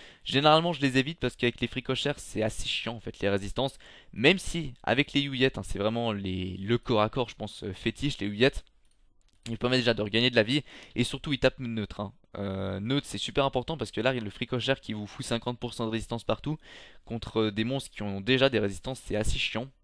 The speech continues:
Euh, mais vu qu'ils en mettent pas en neutre, c'est pas mal. On va pas se plaindre, hein. Ça nous permet de, de, voilà, de pouvoir frapper les monstres, euh, sans aucun souci, hein. Mais, euh, là, vous voyez, soixante-sept pour cent terre, euh, c'est très très chiant.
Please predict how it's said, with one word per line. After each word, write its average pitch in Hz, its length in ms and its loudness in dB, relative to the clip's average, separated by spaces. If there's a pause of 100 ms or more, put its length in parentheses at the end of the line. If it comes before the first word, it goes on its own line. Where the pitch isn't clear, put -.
(140)
Euh, 104 360 -2
mais 104 100 0
vu 139 140 -6
qu'ils 143 160 -2
en 139 40 0
mettent 139 180 0
pas 135 80 2
en 127 100 2
neutre, 151 260 -6 (400)
c'est - 160 0
pas 139 120 4
mal. 127 260 4
On 110 40 -6
va 117 120 4
pas 127 120 2
se - 80 -4
plaindre, 113 320 -2
hein. 110 80 -4
Ça 107 140 -8
nous 104 140 -8
permet 107 280 -2
de, 95 460 -6 (640)
de, - 260 -10 (460)
voilà, 95 180 -2
de - 60 -10
pouvoir 101 300 -6 (160)
frapper 117 360 -2
les 107 120 2
monstres, 117 400 -6
euh, 95 180 -4
sans 113 220 -8
aucun 120 180 -4
souci, 117 320 -8
hein. 95 80 -6 (840)
Mais, 107 120 0
euh, 101 80 4
là, 117 100 8
vous 110 60 4
voyez, 110 180 2
soixante-sept 113 460 -4
pour 110 160 -8
cent 110 160 -6
terre, 127 240 6 (720)
euh, 98 500 -2
c'est - 160 -8
très - 180 -4
très - 200 -4
chiant. 92 300 -6